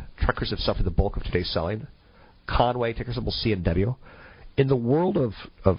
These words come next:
transports, you basically have planes, trains, and automobiles. I like the trains. I like Kansas City Southern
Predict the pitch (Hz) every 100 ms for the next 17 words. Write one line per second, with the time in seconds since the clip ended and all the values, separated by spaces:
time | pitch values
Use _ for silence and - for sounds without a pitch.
0 | - 107 104 - 143 160 - - - -
1 | - - - _ - _ _ - _ _
2 | _ _ _ _ _ - _ _ _ _
3 | _ _ _ 120 123 - 135 - 113 -
4 | - 120 123 113 - 101 92 90 98 104
5 | 110 151 170 - - - - _ - -
6 | - - 107 143 - - 135 123 76 -
7 | 104 120 - - 123 143 143 143 131 -
8 | - 120 101 67